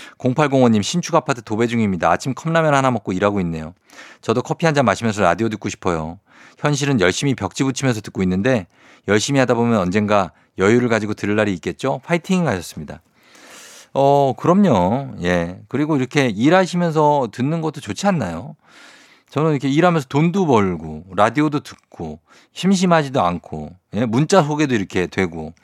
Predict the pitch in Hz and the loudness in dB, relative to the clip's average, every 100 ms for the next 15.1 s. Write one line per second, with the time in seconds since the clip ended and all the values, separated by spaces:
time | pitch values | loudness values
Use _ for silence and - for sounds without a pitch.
0 | - - - _ 107 160 160 101 92 98 | -20 -20 -20 _ 2 4 4 0 -4 -6
1 | 82 - - _ _ - - - _ 113 | -8 -12 -18 _ _ -20 -20 -20 _ -4
2 | 117 127 117 - 101 98 113 127 135 120 | 0 2 2 0 -2 0 0 2 0 0
3 | 117 107 107 87 - - 165 156 151 120 | -2 2 0 0 -10 -6 -4 0 2 0
4 | 104 107 82 - _ - - - _ 85 | 2 0 0 -8 _ -20 -20 -20 _ -2
5 | 87 85 85 82 95 - 147 156 131 107 | -2 -2 -6 -10 -14 -6 -2 0 2 2
6 | 107 113 131 82 80 104 107 104 - 110 | 0 -2 -4 -4 -8 -14 -18 -14 -4 -2
7 | 120 143 160 147 147 139 139 139 113 120 | 0 0 0 2 0 0 -6 -10 -4 -2
8 | 117 107 101 107 117 143 123 98 82 107 | 2 2 2 2 0 -2 -4 -6 -12 -14
9 | _ - - - - 110 120 107 104 101 | _ -20 -20 -20 -6 -2 0 2 4 4
10 | 92 90 98 135 143 143 104 85 85 127 | 2 0 0 -2 -2 0 0 -2 -2 -4
11 | 190 _ _ - - - _ - 143 165 | -4 _ _ -20 -20 -20 _ 0 4 4
12 | 147 107 92 - 160 151 139 123 123 117 | 4 4 0 0 -2 -2 -2 2 2 0
13 | 160 165 143 104 92 90 87 117 120 123 | 0 2 4 4 2 -4 0 0 2 2
14 | 104 110 - 165 156 147 117 101 98 135 | 2 0 0 0 2 0 0 0 0 -2